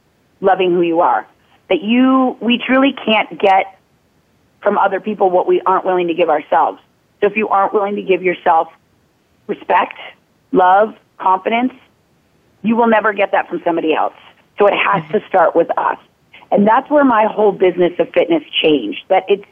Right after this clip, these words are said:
it's truly more than a workout, that, you know, people will come in and say, "Oh, if I just lost ten pounds, I'd be happy."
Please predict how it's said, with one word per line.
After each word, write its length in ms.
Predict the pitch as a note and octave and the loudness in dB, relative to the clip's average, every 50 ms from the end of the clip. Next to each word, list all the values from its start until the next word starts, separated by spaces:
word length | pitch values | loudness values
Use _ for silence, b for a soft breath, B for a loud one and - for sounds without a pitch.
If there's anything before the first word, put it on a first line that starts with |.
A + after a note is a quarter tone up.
| _ _ | _ _
it's 160 | A3 A3 F3+ - | -4 -4 -4 -6
truly 380 | - - - A3+ A#3+ B3 B3 A#3 | -10 -4 0 2 4 4 4 4
more 320 | A3 G3+ F#3 F3+ F3+ F3+ | 4 4 4 4 4 4
than 120 | F3+ G3 G3+ | 2 2 2
a 40 | G3 | 2
workout, 560 | G3+ G#3 G3+ G3+ - A3+ G#3+ A3+ A#3 A#3+ b b b b b b _ | 2 0 0 0 2 2 2 2 2 0 b b b b b b _
that, 220 | - F#3+ - - - _ | -2 -2 -2 -2 -6 _
you 100 | A3+ A3 | -4 0
know, 140 | G#3 G3 F#3+ | 0 0 0
people 340 | F#3+ - B3+ B3 B3+ C4 A#3+ | -2 -2 -2 0 0 2 2
will 120 | A#3 A3 | 2 0
come 200 | - - G#3 G3+ | 0 -2 -2 -2
in 120 | G3 G3 F#3+ | -2 -2 -2
and 120 | F3+ F3 - | -4 -4 -2
say, 320 | - F3 E3 E3 E3 - - _ _ _ _ _ _ _ _ _ _ _ _ _ _ _ _ | 0 2 2 0 0 -4 -8 _ _ _ _ _ _ _ _ _ _ _ _ _ _ _ _
"Oh, 100 | G#3+ G#3 | 0 2
if 120 | G3+ G3 G3+ | 2 2 0
I 120 | G3 G3 | 0 0
just 200 | G3 G#3 F#3 - | 0 -2 -4 -2
lost 320 | F#3+ F#3 F3+ F3+ - - - | 0 0 0 0 -2 -6 -6
ten 200 | - F3 F3 D#3 | -2 -2 -2 0
pounds, 280 | - F3 E3+ E3 D#3 | 0 0 0 2 2
I'd 140 | E3 F3 C#3+ | 0 0 0
be 120 | C3+ C3+ D#3+ | 0 -2 0
happy." 440 | - C3 A2 - A2+ - - - | 0 -2 -2 -2 -4 -6 -6 -8